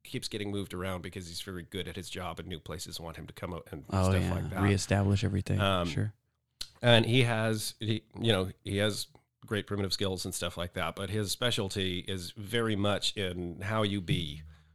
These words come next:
Speaker 1: when you are with the kids. And that's
Speaker 2: Mm-hmm.
Speaker 1: also where my
Speaker 2: Yeah.
Speaker 1: specialty is, as someone who learned directly from him about how to be when you're with the kids. Like, that is the part where I shine.
Speaker 2: Yeah.
Speaker 1: That's, there's tons of people that have bushcraft skills. There's tons of people that have survival skills. I'm,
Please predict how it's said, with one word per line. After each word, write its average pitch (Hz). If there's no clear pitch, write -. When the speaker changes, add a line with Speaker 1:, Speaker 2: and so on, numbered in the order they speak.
Speaker 1:
when 98
you 92
are 87
with -
the 85
kids. -
And 104
that's 107
Speaker 2:
Mm-hmm. 85
Speaker 1:
also 95
where 98
my 104
Speaker 2:
Yeah. 101
Speaker 1:
specialty 95
is, 85
as 85
someone 85
who 90
learned 87
directly 90
from 117
him 95
about 82
how 95
to 85
be 92
when 87
you're 85
with 85
the -
kids. 95
Like, 80
that 104
is 92
the 87
part 90
where 90
I 87
shine. -
Speaker 2:
Yeah. 101
Speaker 1:
That's, 92
there's 101
tons 127
of 113
people 117
that 113
have 101
bushcraft 110
skills. 101
There's -
tons 92
of 95
people 101
that 98
have 92
survival 92
skills. 90
I'm, 82